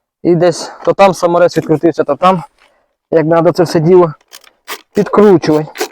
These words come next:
Ось чим ми і займаємось. Це ж скосили соняшник, хто там дивився предыдуще відео моє.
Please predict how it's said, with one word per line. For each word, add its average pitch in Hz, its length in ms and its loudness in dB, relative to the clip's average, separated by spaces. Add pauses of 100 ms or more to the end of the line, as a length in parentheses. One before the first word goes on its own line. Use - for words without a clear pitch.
(2250)
Ось 185 160 0
чим 190 160 -2
ми 180 160 2
і 175 40 2
займаємось. 147 880 2
Це - 120 -16
ж - 60 -16
скосили 151 540 -2 (360)
соняшник, 196 440 0
хто 175 80 -2
там 165 180 -2
дивився 160 420 0 (1160)
предыдуще 190 640 4
відео 175 480 4
моє. 160 340 2